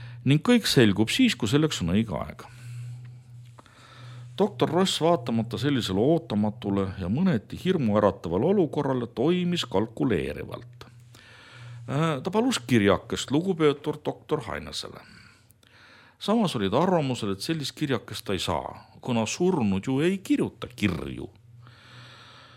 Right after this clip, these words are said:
Suur oli ta ka imestus, kui naine võttis pliiatsi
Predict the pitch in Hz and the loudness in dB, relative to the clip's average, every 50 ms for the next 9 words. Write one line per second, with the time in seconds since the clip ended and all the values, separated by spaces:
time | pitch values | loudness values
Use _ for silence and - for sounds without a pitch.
0 | - - _ - - - - 202 233 240 220 175 143 131 113 107 101 104 101 95 | -20 -20 _ -20 -8 0 2 4 6 6 6 6 6 4 2 2 2 0 0 0
1 | 110 139 190 202 185 139 110 - - 98 - - - 95 110 151 180 196 180 139 | 0 0 2 2 2 2 0 -2 -6 -10 -12 -10 -8 -6 -4 -2 0 0 0 0
2 | 107 104 107 110 - - - - - - 165 196 208 190 156 131 127 - - - | 0 -2 -4 -6 -8 -12 -10 -6 -4 -2 0 2 4 4 4 4 2 -2 -4 -4
3 | 117 | -2